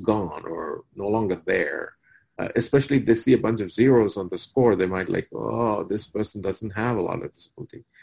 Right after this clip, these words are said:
which is not true at all. It just means that that time, at the time that the patient got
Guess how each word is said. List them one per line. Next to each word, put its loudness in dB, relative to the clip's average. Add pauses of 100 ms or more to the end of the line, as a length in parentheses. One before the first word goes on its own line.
(160)
which 4
is 4 (600)
not 0
true 6
at 6
all. 4 (320)
It 4
just 4
means 2
that 4
that 2
time, 4
at 0
the 0
time 0
that 4
the -2
patient -2
got 0